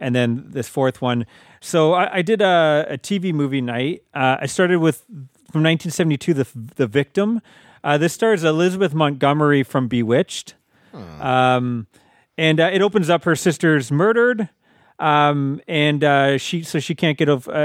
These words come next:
Speaker 1: and then she's trying to phone her. She can't get a hold of her. So, um, she does head to her house. And, uh, you know, she knows where the key is, gets in her house, and it's all empty. And she's gonna wait for her. And then all, on top of it, there's a storm, so she's trapped in the house. That's the plot of the movie.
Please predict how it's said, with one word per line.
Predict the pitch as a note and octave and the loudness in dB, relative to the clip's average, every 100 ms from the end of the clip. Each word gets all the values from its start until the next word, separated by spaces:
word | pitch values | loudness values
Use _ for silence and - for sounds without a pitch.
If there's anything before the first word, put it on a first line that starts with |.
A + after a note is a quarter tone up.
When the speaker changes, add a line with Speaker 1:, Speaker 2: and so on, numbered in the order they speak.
| D#3+ | -2
Speaker 1:
and | D#3+ | 0
then | D3+ | 0
she's | - C#3+ | -2 -2
trying | D3+ | -2
to | C3 | 0
phone | D#3+ | 0
her. | E3 | 0
She | D3 D3 | -2 -4
can't | D#3+ C#3+ | -4 -2
get | D3 | 0
a | C3 | 0
hold | C3+ C3+ | 0 0
of | B2+ | 0
her. | C3+ C3 - - - _ | 2 2 -2 -18 -20 _
So, | - - D#3 D3+ C#3 C3+ | -12 -2 2 2 0 -2
um, | D3+ C3+ C3 | 0 0 0
she | - | -4
does | C3+ C#3+ B2+ | -2 0 0
head | D3 C3+ | 0 -2
to | - C#3 | -2 0
her | B2+ B2 B2 - | 2 2 -2 -4
house. | F3 G3+ G#3 - - _ - _ - | 0 2 0 -2 -16 _ -20 _ -8
And, | C#3+ C#3 C3+ C3 | -2 -2 0 2
uh, | B2+ B2+ | 2 2
you | D3 | 0
know, | C3 B2+ B2+ | 0 0 -2
she | - C3+ | -6 -2
knows | B2 A2 C#3 | -2 -2 -4
where | B2 | -2
the | A#2+ | -2
key | - F#3 | -4 0
is, | E3 D#3 | 2 2
gets | D3+ C3 | 0 -2
in | C#3+ | -2
her | B2 | 2
house, | C3+ C3+ - | 2 2 0
and | C3+ A#2+ | -4 -4
it's | G#2 | -2
all | A#2 A2 | -2 0
empty. | C3+ C#3 D#3 D3+ C3+ - - - | -2 -2 0 0 -2 -12 -20 -8
And | A#2+ A#2 | -6 -6
she's | B2+ | -4
gonna | E3 | -2
wait | D3 D3 | 0 -2
for | - C#3+ | 0 0
her. | C#3+ | 0
And | C3+ | 2
then | C#3 | 0
all, | C#3 C3+ | 2 0
on | F3 D3+ C3+ | 0 -2 -4
top | D3+ C#3 C#3 | -2 -4 -4
of | C3 | -4
it, | C3 | -2
there's | C3 A#2 | -2 -4
a | A#2+ | -8
storm, | - E3 C#3+ C#3 C#3 | -6 0 2 2 0
so | - | -6
she's | A2+ B2 | -8 -8
trapped | - C#3+ B2+ - | -2 0 0 -2
in | B2 | -2
the | |
house. | A#2+ B2+ B2+ - - - - _ _ _ - | 0 2 0 -2 -16 -20 -20 _ _ _ -2
That's | E3+ A#3 - | 0 0 0
the | C4 | -4
plot | - A3 G#3 | 0 2 2
of | D#3+ | 2
the | |
movie. | C#3 C#3 E3+ B2 A2+ A2 | 2 2 2 0 -2 -4